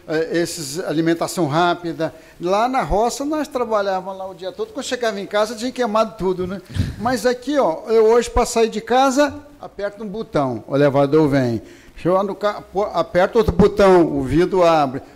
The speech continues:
Speaker 1: o ca-, abre o botão, e não fazemos mais força. A atividade física nossa tá sendo muito restrita. Então, nessa educação, é, educa-, é, continuada, nós temos que incentivar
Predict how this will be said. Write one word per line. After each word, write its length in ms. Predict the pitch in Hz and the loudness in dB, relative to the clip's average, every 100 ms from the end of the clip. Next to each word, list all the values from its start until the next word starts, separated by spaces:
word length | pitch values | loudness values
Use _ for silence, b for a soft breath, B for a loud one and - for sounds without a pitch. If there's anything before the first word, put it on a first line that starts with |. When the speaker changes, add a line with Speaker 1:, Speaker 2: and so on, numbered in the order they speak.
| - | -12
Speaker 1:
o 100 | 156 | -10
ca-, 240 | - 185 170 | -4 -4 -2
abre 320 | 180 185 196 | -2 -2 -4
o 40 | 190 | -4
botão, 440 | 208 208 196 190 - - | -4 -4 -8 -8 -12 -16
e 60 | |
não 160 | 240 240 | -16 -10
fazemos 340 | 240 196 208 | -10 -10 -8
mais 220 | 208 226 | -8 -10
força. 320 | - 175 151 160 | -8 -6 -4 -4
A 20 | |
atividade 380 | - 156 156 131 | -6 -2 0 0
física 400 | - 147 147 135 | 0 0 0 0
nossa 400 | 139 220 - 185 | 2 0 -2 -6
tá 140 | 165 | -6
sendo 180 | 175 175 | -6 -6
muito 220 | 185 180 | -6 -6
restrita. 680 | 190 190 165 147 117 117 95 B B 170 | -8 -6 -2 -2 -4 -10 -12 B B 0
Então, 500 | 165 - 214 208 143 B | 2 2 2 2 -2 B
nessa 380 | - 175 214 202 | 0 2 2 2
educação, 480 | 196 185 175 165 160 | 0 2 0 0 0
é, 640 | 156 151 - 135 131 131 131 | 0 -2 -4 -2 -2 -2 -6
educa-, 420 | 120 123 165 190 | -6 -2 -2 -2
é, 480 | 151 131 123 123 135 - | -2 0 0 -2 -8 -10
continuada, 580 | 139 123 131 220 214 | -6 0 2 4 2
nós 160 | 170 170 | 0 -2
temos 220 | 220 220 | -4 -6
que 40 | 220 | -8
incentivar 520 | - 143 131 190 214 | -12 -8 -4 -4 -4